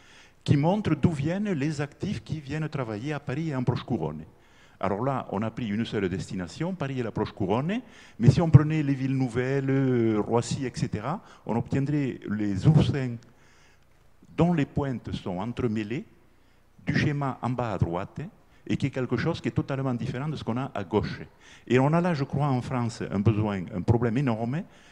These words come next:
Il faudrait changer de focale, parce que trop souvent, les politiques publiques, au motif que ce qui est bien,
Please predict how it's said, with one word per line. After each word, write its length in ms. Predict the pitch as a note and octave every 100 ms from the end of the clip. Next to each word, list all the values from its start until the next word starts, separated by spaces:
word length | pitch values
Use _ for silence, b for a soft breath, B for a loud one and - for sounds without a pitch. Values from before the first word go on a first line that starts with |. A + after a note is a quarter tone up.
| -
Il 120 | G#3
faudrait 340 | A#2+ A2+ D3
changer 380 | E3+ E3 D#3+ D3
de 80 | D3
focale, 520 | C3 G#2+ - F#2+ B2 - B B B
parce 300 | - A#2 -
que 380 | C3 C#3+ A2+ G2 - - _ - -
trop 160 | F#3+
souvent, 460 | F3 D#3 B2 C3+ F3+ A#2+
les 100 | A#2+
politiques 460 | D#3 D3+ D#3 B2+
publiques, 500 | C#3 A#2+ B2 B2+ - E2 B B B B -
au 100 | F3
motif 420 | D#3+ - F3 D3+
que 240 | - D3+
ce 140 | C3+ A#2+
qui 200 | - A#2+
est 80 | -
bien, 320 | C3+ D3+